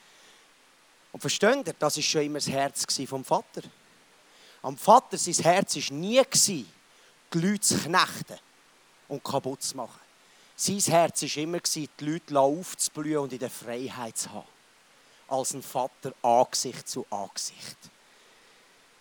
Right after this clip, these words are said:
Versteht ihr? Und warum das, das mir so auf dem Herz brennt, ist, wir alle zusammen gehen ja durch Schwierigkeiten in unserem Leben, auch in dem Jahr zweitausendneunzehn.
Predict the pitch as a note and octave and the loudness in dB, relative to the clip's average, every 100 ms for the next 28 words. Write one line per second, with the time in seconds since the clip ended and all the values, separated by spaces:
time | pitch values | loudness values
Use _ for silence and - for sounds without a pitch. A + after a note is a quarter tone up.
0 | _ _ _ _ _ _ _ - - A#3+ | _ _ _ _ _ _ _ -2 6 8
1 | A3+ G#3+ G3+ F#3 - - _ _ _ _ | 8 6 4 4 0 -10 _ _ _ _
2 | D3 G3 A#3 D4+ A#3+ - A#3 G#3 G3 G#3+ | 8 10 12 10 8 8 8 6 6 4
3 | F#3+ G#3 G3+ F#3+ E3+ C3 E3+ G#3 - - | 6 6 6 6 0 2 4 4 -2 2
4 | F3 D#3+ - D#3+ - - - D3 G#3+ D4 | 2 2 -4 -4 -4 -8 -12 -2 2 6
5 | C#4 - G3+ C#4 C4 - G#3 A3+ - G3 | 6 8 8 8 4 8 8 6 2 2
6 | G#3+ G3 F3+ E3 D3 F#3 G#3+ - F3 D#3 | 2 -2 -2 -4 -4 -4 -6 -6 -2 -2
7 | - D3+ D3 C#3+ - C3 D3+ G3+ F3 - | -4 -4 -4 -4 -6 -4 -4 -2 -4 6
8 | D3 F3 D4 - A3+ F#3+ F3 D#3+ D#3 F#3+ | 8 8 6 -2 -4 -2 0 0 0 -2
9 | - F#3 D#3 D3 E3 D#3+ D#3 D#3 D3 C#3 | -4 -2 -2 -2 -10 -8 -8 -4 -4 -4
10 | A3+ - - | -6 -8 -10